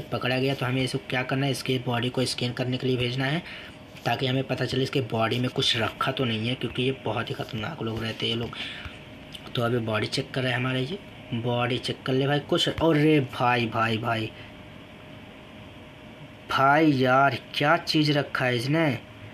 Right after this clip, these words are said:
इलीगल लिखा, मतलब किसी को भी मार सकता है यार। इसको हम अपने पास रखेंगे, इसमें तो भाई कुछ नहीं, मुझे और कुछ नहीं चाहिए, मुझे इसे जेल में भेजना है,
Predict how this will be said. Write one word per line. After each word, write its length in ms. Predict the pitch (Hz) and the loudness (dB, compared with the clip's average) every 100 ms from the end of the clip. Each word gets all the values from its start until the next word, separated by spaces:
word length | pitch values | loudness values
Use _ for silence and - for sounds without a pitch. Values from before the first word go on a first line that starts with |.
| - - - | -18 -14 -2
इलीगल 500 | 135 139 123 143 160 | 2 4 4 4 6
लिखा, 340 | 156 156 - 156 | 6 6 2 2
मतलब 320 | 151 165 156 | 4 2 2
किसी 240 | 165 151 190 | 2 2 4
को 120 | 185 | 4
भी 100 | 160 | 4
मार 200 | 160 165 | 6 4
सकता 320 | 156 156 160 | 4 0 2
है 60 | 143 | 4
यार। 200 | 139 160 | 6 4
इसको 240 | 151 - | 2 2
हम 200 | 156 165 | 2 2
अपने 220 | 151 131 135 | 0 0 2
पास 260 | 131 131 135 | 2 4 0
रखेंगे, 400 | 123 127 120 117 | 0 -2 0 0
इसमें 260 | 139 139 | 0 0
तो 140 | 139 131 - - - - - | 0 -2 -4 -18 -18 -16 -4
भाई 200 | - 160 | 2 2
कुछ 220 | 160 131 | 2 0
नहीं, 100 | 110 | 2
मुझे 220 | 127 165 | 4 6
और 160 | 185 170 | 6 4
कुछ 220 | - 160 | 2 2
नहीं 120 | 165 | 2
चाहिए, 180 | 160 160 | 2 4
मुझे 200 | 151 147 | 4 4
इसे 180 | 143 151 | 4 2
जेल 360 | 127 127 123 120 | 2 2 2 2
में 120 | 117 | 0
भेजना 300 | 113 104 | -2 -2
है, 100 | 110 | -4